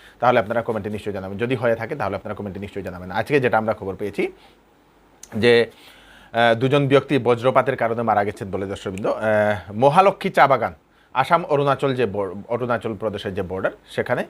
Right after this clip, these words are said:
মহালক্ষ্মী চা বাগান থেকে চা শ্রমিক যারা আছেন দুজন নাকি, আহ, চা বাগানের কাজ শেষ করে বাড়িতে ফেরার সময়, আহ, ওনাদের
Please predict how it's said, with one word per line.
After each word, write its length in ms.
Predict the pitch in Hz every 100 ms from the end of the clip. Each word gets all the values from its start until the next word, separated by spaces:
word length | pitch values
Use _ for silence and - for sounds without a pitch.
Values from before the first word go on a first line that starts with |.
| _ - - - - 120
মহালক্ষ্মী 420 | 123 127 131 139
চা 180 | 131 120
বাগান 380 | 131 135 131
থেকে 340 | 123 123 110 120
চা 200 | 120 123
শ্রমিক 340 | - 120 110
যারা 180 | 92 95
আছেন 240 | 90 113
দুজন 240 | 101 98 110
নাকি, 280 | 107 95 160
আহ, 280 | - 101
চা 140 | 98 -
বাগানের 460 | 101 95 107 110 113
কাজ 180 | 135 131
শেষ 200 | - 95
করে 180 | 110
বাড়িতে 300 | 98 104 101
ফেরার 240 | 107 101 92
সময়, 260 | - 120
আহ, 560 | 349 381 113 95 95 -
ওনাদের 220 | - 101